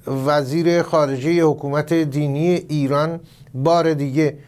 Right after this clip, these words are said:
مدعی شده که در ایران زندانی سیاسی وجود ندارد. مخاطب این سخن و این ادعای بی اساس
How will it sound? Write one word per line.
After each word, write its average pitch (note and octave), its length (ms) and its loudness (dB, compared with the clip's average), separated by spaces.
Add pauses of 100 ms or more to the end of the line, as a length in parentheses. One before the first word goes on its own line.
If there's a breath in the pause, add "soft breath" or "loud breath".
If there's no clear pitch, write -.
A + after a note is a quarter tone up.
(160 loud breath)
مدعی D#3 500 2
شده E3+ 320 -2
که G3+ 140 0
در F3 300 2
ایران D3 500 0
زندانی C3+ 760 -2
سیاسی A#2 720 -4 (320 loud breath)
وجود B2+ 640 0 (220)
ندارد. E3+ 800 0 (460 loud breath)
مخاطب F3 760 0 (240 loud breath)
این F3+ 380 0 (200)
سخن F3+ 520 -2
و F3+ 60 0
این F3+ 320 0
ادعای E3 920 2
بی F3 220 0
اساس D#3 480 0